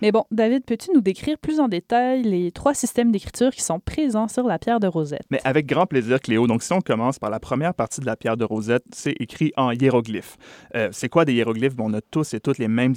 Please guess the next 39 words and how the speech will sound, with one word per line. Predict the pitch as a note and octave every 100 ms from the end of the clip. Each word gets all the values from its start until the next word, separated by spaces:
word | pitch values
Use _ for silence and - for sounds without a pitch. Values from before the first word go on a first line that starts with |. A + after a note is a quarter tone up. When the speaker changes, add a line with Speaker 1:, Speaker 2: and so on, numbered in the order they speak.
| A#2+
Speaker 2:
images | A2+ A#2 B2
qui | -
nous | A2+
viennent | G#2+ A#2+ B2
en | G#2
tête. | - B2+ C3 -
Euh, | G#2 G2+
de | G#2
mon | A#2 A#2+
côté, | A#2+ C#3+
c'est | B2
des | A2+
mystérieux | A2 B2 - A#2+ D#3+
dessins | A#2 A2 A#2+ B2
de | G#2+
yeux, | G#2 G#2+ B2+ C3+ G3+
de | -
Speaker 1:
Mhm. | A#3
Speaker 2:
pieds, | A3+ B2 E3+
de | C3 A#2
sceptres, | - C3 - - A#2
de | A2
serpents, | - C#3+ - B2+ C3+ C3+
de |
lions, | A2 A2+ C3+ A#2+ D3
d'oiseaux | D#3 A#2 C3+ C3 A2+ A#2+
et | A2+
de | G#2
personnages | - B2+ C3+ E3 C#3
de | A2+
côté | - B2+ - C3
qui | -
portent | - C3+
des | A#2+
messages | G#2+ G#2 B2 C3 -
prophétiques | C#3 - A2+ - -
sur | A2+
des | A2
papyrus. | A#2 - A#2 C#3+